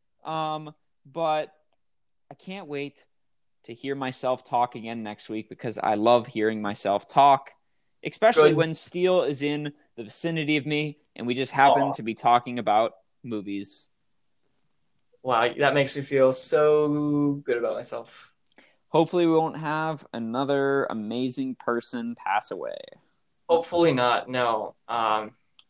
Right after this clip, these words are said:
Speaker 2: and even if they do, probably not as amazing of a person as Stanley.
Speaker 1: Probably not.
Speaker 2: Yeah.
Speaker 1: Well, Steele, do you,
Speaker 2: All right.
Speaker 1: do you have anything else to say? I did the outro. I don't know what you're waiting for.
Speaker 2: Yeah, I don't know what you're, I don't know why you're asking me. I don't really got anything else. I mean,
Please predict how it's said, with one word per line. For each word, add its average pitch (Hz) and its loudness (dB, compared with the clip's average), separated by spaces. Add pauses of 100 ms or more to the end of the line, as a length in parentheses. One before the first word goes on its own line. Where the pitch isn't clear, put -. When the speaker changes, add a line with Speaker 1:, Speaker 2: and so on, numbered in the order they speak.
(680)
Speaker 2:
and 123 0
even 147 2
if 151 4
they 147 6
do, 190 2 (200)
probably 170 2
not 165 0
as 160 0
amazing 147 -4
of 143 -2
a 147 -4
person 139 -8
as 127 -6
Stanley. 120 -12 (540)
Speaker 1:
Probably 107 0
not. 98 -8 (800)
Speaker 2:
Yeah. 120 -20 (1080)
Speaker 1:
Well, 131 -14
Steele, 147 0
do 147 -2
you, 151 4
Speaker 2:
All 160 6
right. 160 6
Speaker 1:
do 143 0
you 151 2
have 143 2
anything 165 0
else 170 2
to 165 -8
say? 185 6
I 160 8
did 196 2
the 196 4
outro. 175 4
I 147 2
don't 190 0
know 196 -2
what 196 0
you're 190 -2
waiting 180 -2
for. 135 -6 (360)
Speaker 2:
Yeah, 196 6
I 170 6
don't 214 4
know 185 8
what 165 8
you're, 190 6
I 151 8
don't 190 6
know 190 8
why 165 8
you're 160 6
asking 175 4
me. 127 2
I 131 6
don't 160 4
really 156 8
got 151 4
anything 143 0
else. 165 4
I 127 2
mean, 127 2